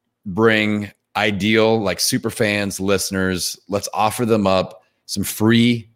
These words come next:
coaching." Like, when they come on your show, A, they get exposure on a podcast.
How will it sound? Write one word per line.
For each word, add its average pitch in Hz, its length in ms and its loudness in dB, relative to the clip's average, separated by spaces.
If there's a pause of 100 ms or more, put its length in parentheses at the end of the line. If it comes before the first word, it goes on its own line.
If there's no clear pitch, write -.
coaching." 120 340 2
Like, 87 140 -2
when 113 120 0
they 139 60 2
come 131 220 -4
on 143 300 -2
your 98 120 0
show, 127 560 2 (220)
A, 147 180 2
they 113 120 2
get 110 100 2
exposure 107 400 0
on 123 60 -2
a 110 40 -2
podcast. 85 680 -6